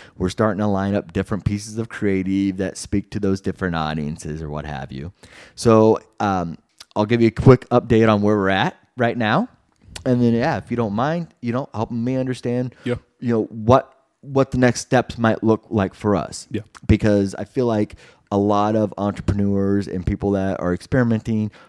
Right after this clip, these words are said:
Speaker 1: are in a very similar place right now,
Speaker 2: Yeah.
Speaker 1: as far as like, okay, this is where, this is where the really, the risk really comes in and,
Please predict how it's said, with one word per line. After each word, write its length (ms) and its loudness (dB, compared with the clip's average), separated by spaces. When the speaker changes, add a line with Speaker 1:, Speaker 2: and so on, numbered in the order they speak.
Speaker 1:
are 380 2
in 140 0
a 40 0
very 400 4
similar 840 -2
place 300 2
right 160 -2
now, 180 -6
Speaker 2:
Yeah. 120 -4
Speaker 1:
as 100 -8
far 180 2
as 80 -2
like, 120 -4
okay, 340 -6
this 160 0
is 120 -2
where, 500 4
this 360 -8
is 60 -8
where 200 2
the 80 0
really, 440 0
the 140 -6
risk 300 -2
really 200 -2
comes 340 -4
in 200 -4
and, 260 -6